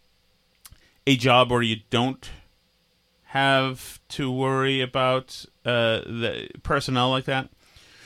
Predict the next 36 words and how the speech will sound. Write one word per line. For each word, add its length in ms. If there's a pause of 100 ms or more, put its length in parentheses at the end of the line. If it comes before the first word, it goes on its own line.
(960)
and 400
you 80
could 180
just 220
be 160
one 240
of 140
the 100
people 640
who 360
goes 260
out 280
to 100
smoke 460 (180)
with 120
the 80
smokers. 580 (1300)
Part 180
of 100
that, 480
you 120
know, 60
if 100
I 60
have 100
to 100
supplement 460
my 80
income, 420
maybe 240
I 60
should 240
supplement 420
my 80
in-, 220
income. 520